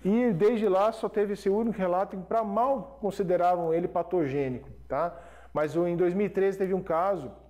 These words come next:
Estados Unidos, com infecção neurológica, decorrência aí, e foi envolvido não só o parvovírus, mas outros vírus, mas o parvovírus aí também foi envolvido nessa infecção,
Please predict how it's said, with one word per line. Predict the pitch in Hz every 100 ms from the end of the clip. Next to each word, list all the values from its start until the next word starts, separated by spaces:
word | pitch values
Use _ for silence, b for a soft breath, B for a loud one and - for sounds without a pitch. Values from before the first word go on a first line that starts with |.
| - - - - -
Estados | 139 180 160
Unidos, | 151 160 143
com |
infecção | 160 170 - 170 170
neurológica, | 190 190 170 147 165 175 - 180 - B B B
decorrência | 160 196 208 160 160 214 233 - 180
aí, | 156 165 180 B B B
e | 170
foi | 170 214 262 226 190 180
envolvido | - 185 180 143 170 180
não | 185 277
só | - 240
o |
parvovírus, | 240 196 175 208
mas | 196 165
outros | 165 170
vírus, | 165 180
mas | 185 165
o |
parvovírus | 185 165 160 143 156 151
aí | 151
também | 147 160 160
foi | -
envolvido | 156 143 143 151
nessa | 151 151
infecção, | 147 156 156 - 160 127